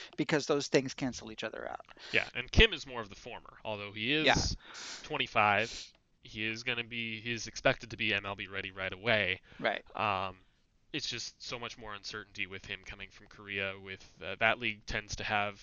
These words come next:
Speaker 2: inflated offensive stats.
Speaker 1: Mm-hmm.
Speaker 2: The average fastball velocity is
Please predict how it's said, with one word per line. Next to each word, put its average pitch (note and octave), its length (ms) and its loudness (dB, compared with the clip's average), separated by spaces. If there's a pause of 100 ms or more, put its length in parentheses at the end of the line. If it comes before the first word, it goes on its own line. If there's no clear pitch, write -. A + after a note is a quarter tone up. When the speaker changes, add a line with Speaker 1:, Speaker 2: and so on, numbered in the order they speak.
(200)
Speaker 2:
inflated G2 420 -8
offensive F#2+ 460 -10
stats. - 580 2 (340)
Speaker 1:
Mm-hmm. A#2 200 -8
Speaker 2:
The - 80 4
average G#2 320 2
fastball G2+ 440 0
velocity G#2 500 0
is F#2+ 120 -10